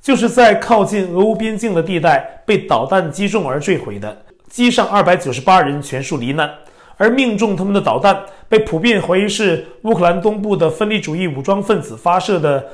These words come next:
俄制飞毛举导弹。这就是完全没有通知飞行员，那飞行员呢，也没有幸运的得到地面塔台的临时电话通知造成的恶果。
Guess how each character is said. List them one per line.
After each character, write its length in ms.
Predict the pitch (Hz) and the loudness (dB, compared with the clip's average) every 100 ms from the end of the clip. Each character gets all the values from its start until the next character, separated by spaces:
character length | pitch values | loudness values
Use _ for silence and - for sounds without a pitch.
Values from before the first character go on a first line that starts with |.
| - - | -16 -6
俄 240 | 170 214 | 2 2
制 280 | 214 214 143 | 2 -4 -6
飞 240 | - 196 | -4 -2
毛 200 | 180 175 | 0 0
举 180 | - 127 | -2 -4
导 160 | 104 104 | -2 0
弹。 180 | 127 - - - _ _ _ _ | 0 -2 -14 -20 _ _ _ _
这 120 | - | 0
就 120 | 262 | 2
是 140 | 254 247 | 2 2
完 220 | 170 214 | 2 2
全 140 | 226 214 | 2 -2
没 120 | 208 | 0
有 100 | 156 | -2
通 260 | - 214 202 | -4 -6 -4
知 180 | 214 | -4
飞 120 | 202 185 | -2 -4
行 180 | 170 | -4
员， 180 | 135 110 - | -6 -8 -10
那 80 | - | -8
飞 100 | 226 | -4
行 140 | 226 240 | -2 2
员 200 | 170 196 | 2 4
呢， 200 | 196 190 - - | 0 -2 -12 -4
也 120 | 185 | 0
没 200 | 196 247 | 2 4
有 160 | 214 170 | 2 2
幸 340 | - 262 233 | -2 -2 0
运 260 | 196 196 160 | 0 0 0
的 240 | 151 - - - _ | 0 0 -8 -20 _
得 140 | 190 | 2
到 220 | 220 208 | 6 4
地 160 | - 226 | 4 0
面 200 | 214 165 | -2 -4
塔 200 | - 135 | -4 -4
台 200 | 135 143 | -2 -2
的 100 | 165 | -2
临 320 | 170 170 233 | -2 0 0
时 220 | 240 135 151 | -2 -4 -4
电 200 | 196 156 | -2 0
话 200 | 131 131 | 0 0
通 180 | 143 | -2
知 260 | 135 151 165 - - | -4 -6 -8 -14 -20
造 240 | - 196 160 | -2 2 2
成 200 | - 135 | 0 -6
的 60 | 196 | -2
恶 240 | 208 139 | 0 0
果。 280 | 104 - | -2 -12